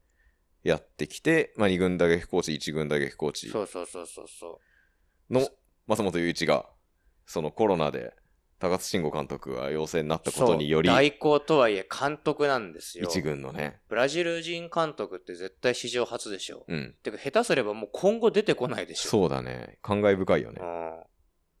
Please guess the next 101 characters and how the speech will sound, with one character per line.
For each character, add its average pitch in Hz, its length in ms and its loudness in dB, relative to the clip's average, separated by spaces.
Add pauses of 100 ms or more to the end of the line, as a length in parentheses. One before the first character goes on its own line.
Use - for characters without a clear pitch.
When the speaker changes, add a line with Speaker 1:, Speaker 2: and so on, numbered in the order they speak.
(100)
Speaker 1:
で、 135 60 0
や 127 40 4
っ 127 40 -16
ぱ - 100 -8
そ 156 180 4
う 156 60 8
い - 20 8
う 160 60 6
選 170 180 6
手 139 60 2
だ 98 100 6
か 85 80 4
ら、 76 240 6 (160)
あ 107 100 2
の、 95 60 6
フ - 120 2
ァ - 20 6
ン 127 80 2
に 87 80 4
は 73 80 2
多 85 100 0
分 76 140 2
愛 85 100 6
さ 87 140 4
れ 71 40 -2
て - 60 -14
た。 65 160 -8 (880)
ま 85 300 4
あ、 73 40 -4
そ 104 140 0
の 98 60 4
若 131 180 6
い 135 60 4
フ 127 60 0
ァ - 20 4
ン 87 80 4
は 80 80 2
知 - 100 0
ら 87 80 6
な 85 80 4
い 85 60 4
か 78 80 0
も 76 60 -2
し 78 100 -2
れ 71 80 0
な 73 100 -2
い 71 60 -2
け 67 80 -2
ど、 69 100 0
Speaker 2:
う 67 120 0
ん。 67 120 -6
Speaker 1:
彼 120 160 4
の 90 80 0
現 85 120 2
役 104 200 2
時 117 80 2
代 107 120 6
を 76 40 2
知 - 160 -6
っ - 60 -20
て 90 100 2
る 82 340 0 (380)
フ - 60 2
ァ 92 80 4
ン 71 60 -6
か 64 100 -4
ら 67 80 -6
し - 80 -14
た 69 60 -4
ら 67 120 -2
ね、 67 80 -6
非 85 80 -4
常 90 100 2
に 87 80 2
感 85 160 2
慨 80 120 4
深 73 220 0
い - 20 -6
よ 50 100 -10
ね。 - 220 -14
Speaker 2:
そ - 160 -8
う、 110 240 2
俺 151 160 6
は 180 120 8
だ 160 120 6
か 131 80 4
ら 117 80 4
す 117 380 -2
ご 127 120 6
い 147 40 6
嬉 117 240 0
し - 20 -6
か 85 100 -10
っ - 140 -20
た。 - 100 -20
Speaker 1:
う 85 60 -6
ん - 20 2
う 80 40 0
ん 71 520 -4
う 69 60 -8
ん。 64 160 -10